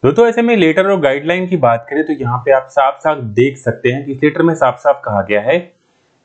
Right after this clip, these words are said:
कि जितने भी हमारे ग्राम पंचायत सचिव हैं, सबको, प्रधान को ये आदेशित किया जाता है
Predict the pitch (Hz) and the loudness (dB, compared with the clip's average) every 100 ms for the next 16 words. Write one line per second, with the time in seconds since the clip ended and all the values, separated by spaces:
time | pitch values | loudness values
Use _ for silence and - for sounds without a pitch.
0 | - 151 127 131 185 202 190 190 147 147 | -2 0 0 0 0 2 2 2 2 0
1 | 143 127 117 120 117 117 117 104 - 107 | 0 0 0 -2 0 0 -2 -4 -6 -4
2 | 139 127 107 - - 139 143 113 101 98 | -2 0 -2 -2 0 2 2 -4 -8 -8
3 | 104 113 107 98 92 95 123 127 117 120 | -4 0 2 2 -2 -6 -10 -2 0 2
4 | 120 127 147 185 | 2 2 2 0